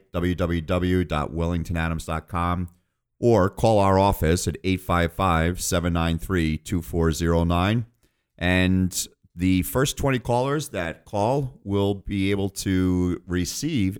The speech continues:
a complimentary retirement toolkit,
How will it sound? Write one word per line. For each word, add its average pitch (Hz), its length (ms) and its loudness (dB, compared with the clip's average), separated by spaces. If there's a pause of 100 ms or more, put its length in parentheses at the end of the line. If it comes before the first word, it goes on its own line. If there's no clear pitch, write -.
a 85 140 -4
complimentary 113 1400 -4 (440)
retirement 92 600 0
toolkit, 104 640 -2